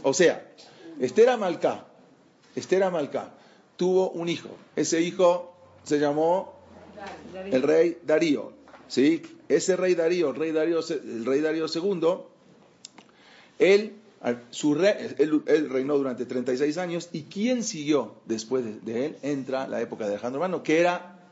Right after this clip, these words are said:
Speaker 1: su yerno. Aquí está, eh, en el, todo en el Cedra Dorot, si quieren se los puedo luego enseñar. Eh, el rey Darío,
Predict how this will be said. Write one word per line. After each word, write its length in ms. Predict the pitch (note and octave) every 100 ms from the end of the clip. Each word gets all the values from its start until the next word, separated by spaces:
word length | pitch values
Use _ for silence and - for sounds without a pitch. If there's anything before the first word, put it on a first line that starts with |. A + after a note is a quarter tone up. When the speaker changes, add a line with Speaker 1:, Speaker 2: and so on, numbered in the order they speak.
| _
Speaker 1:
su 220 | - - B2+
yerno. 340 | A#2 - - - _ _ - - - -
Aquí 160 | A2
está, 280 | B2+ C3 A#2
eh, 400 | G#2+ G2+ F#2+ F#2+ G2
en 120 | A2
el, 180 | G#2+ G2+
todo 200 | C3 C3
en 60 |
el 120 | A2+
Cedra 300 | A2 B2+ A#2
Dorot, 380 | A2 A#2+ D#3 G3 -
si 160 | - -
quieren 320 | - C3 A#2+
se 60 | G#2
los 100 | G#2
puedo 220 | A#2+ A2+
luego 200 | A2 A#2
enseñar. 460 | G#2+ G#2+ D#3 E3+ - _ - - - - - - - _
Eh, 600 | A#2+ A#2+ A#2+ A#2 A#2 -
el 100 | B2
rey 140 | D3 E3
Darío, 220 | D#3